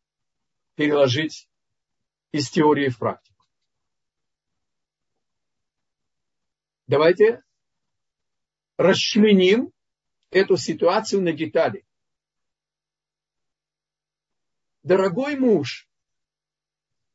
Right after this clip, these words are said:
когда ты последний раз позвонил после работы по дороге домой?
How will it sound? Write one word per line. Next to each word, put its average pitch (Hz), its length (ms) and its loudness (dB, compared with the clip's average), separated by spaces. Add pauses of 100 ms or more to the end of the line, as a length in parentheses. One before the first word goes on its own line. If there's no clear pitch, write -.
(200)
когда 196 400 -2
ты 294 120 -6
последний 190 680 -2
раз 175 300 0
позвонил 160 920 -4 (580)
после 165 380 -4
работы 156 480 -2
по - 180 -10
дороге 143 380 -4
домой? 143 400 -8